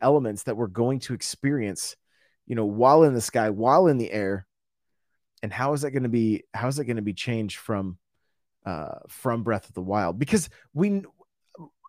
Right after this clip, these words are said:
I would say we know and trust this team. So it's a, it's a pretty gutsy move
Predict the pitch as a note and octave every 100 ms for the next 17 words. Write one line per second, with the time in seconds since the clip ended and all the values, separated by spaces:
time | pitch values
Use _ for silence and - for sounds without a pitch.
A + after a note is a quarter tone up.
0 | _ _ - A#2+ - G3+ A#3+ - A#3 F3
1 | C#3 D3+ F3 G3 D#3 - D#3 C#3 - C3
2 | - C3+ G2+ D#2 _ - - - - F3
3 | E3 - E3+ D#3 D3 C#3+ D#3+ D#3 D3+ -
4 | F3+ F#3+ D#3 A#2 A#2+ D3 - D#3+ A2+ A#2+
5 | C4+ F4